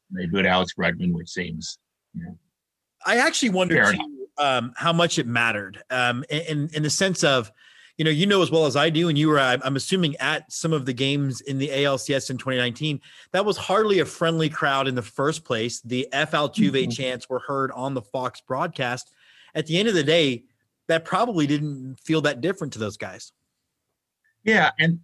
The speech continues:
Speaker 1: the thing is, to me also, is that to get to be a Major League Baseball player means you're probably pretty good at, uh,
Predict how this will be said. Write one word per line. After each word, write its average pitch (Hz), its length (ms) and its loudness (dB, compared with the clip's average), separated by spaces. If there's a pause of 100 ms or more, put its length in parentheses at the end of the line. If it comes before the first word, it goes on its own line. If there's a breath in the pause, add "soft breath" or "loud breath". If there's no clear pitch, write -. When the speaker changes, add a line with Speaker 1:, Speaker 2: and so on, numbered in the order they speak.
(120)
Speaker 1:
the 185 100 0
thing 226 280 2
is, 165 320 2
to 175 120 0
me 180 160 4
also, 123 380 2
is 120 220 0
that 127 240 -2
to 143 120 -2 (180)
get 185 280 2
to 175 180 0
be 143 200 4
a 123 80 4
Major 120 340 2
League 104 180 -2
Baseball 113 560 -2
player 95 340 2 (140)
means 98 460 -2
you're 117 160 -12 (160)
probably 156 480 0 (120)
pretty 143 360 0
good 113 480 2
at, 101 300 -2 (100)
uh, 92 320 0